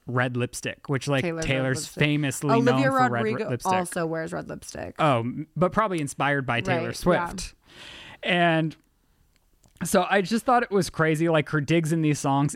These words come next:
Speaker 1: if they are about Taylor Swift, is so insane. The ring things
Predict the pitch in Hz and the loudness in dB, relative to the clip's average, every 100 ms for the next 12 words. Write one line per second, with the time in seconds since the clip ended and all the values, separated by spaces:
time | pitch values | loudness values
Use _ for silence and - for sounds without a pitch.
0 | - 151 - 147 151 131 131 139 131 135 | -2 -2 0 0 0 0 2 2 2 -2
1 | - 131 131 131 123 131 127 135 - - | -2 -2 0 0 -2 0 2 0 -2 -14
2 | - - - - - 156 - - - - | -16 -20 -20 -12 0 0 0 -4 -6 0
3 | 156 156 151 165 - _ _ - 143 127 | 4 6 6 2 -4 _ _ 0 2 2
4 | 127 120 127 143 - 160 139 160 180 175 | 0 2 2 0 0 0 4 4 4 4
5 | 180 156 156 | 4 4 2